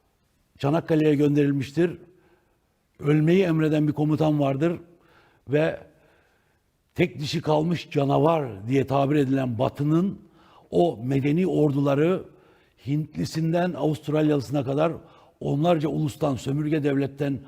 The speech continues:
askerlerle hepsi küçücük bir kara parçasına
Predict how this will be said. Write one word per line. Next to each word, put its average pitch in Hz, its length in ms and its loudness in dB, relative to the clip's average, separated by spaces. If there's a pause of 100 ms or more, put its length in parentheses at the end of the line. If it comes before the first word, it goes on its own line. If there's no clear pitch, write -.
(220)
askerlerle 143 1040 0 (800)
hepsi 151 520 -2
küçücük 139 440 -4
bir 131 140 0
kara 135 220 -2
parçasına 131 720 -6